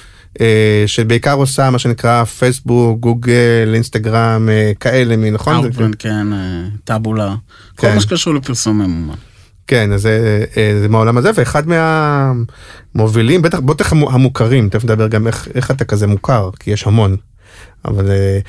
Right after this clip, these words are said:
Speaker 1: אנחנו נתחיל גם הפעם, אנחנו נתחיל את ה-,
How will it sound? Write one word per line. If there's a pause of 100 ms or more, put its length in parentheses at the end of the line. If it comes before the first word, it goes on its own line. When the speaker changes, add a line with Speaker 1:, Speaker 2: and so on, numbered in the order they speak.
(140)
Speaker 1:
אנחנו
נתחיל
גם
הפעם,
אנחנו
נתחיל
את
ה-,